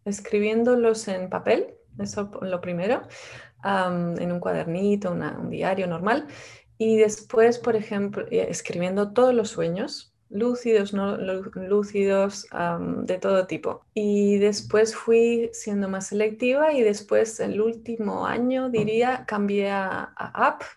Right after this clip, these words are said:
<laughs> me digitalicé, porque, bueno, no sé, viajé y no tenía,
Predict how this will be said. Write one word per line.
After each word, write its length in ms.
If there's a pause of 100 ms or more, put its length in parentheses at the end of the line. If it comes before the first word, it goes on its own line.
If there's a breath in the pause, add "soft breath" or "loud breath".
<laughs> 840
me 160
digitalicé, 840 (840 loud breath)
porque, 720
bueno, 320
no 120
sé, 220
viajé 920
y 80
no 160
tenía, 840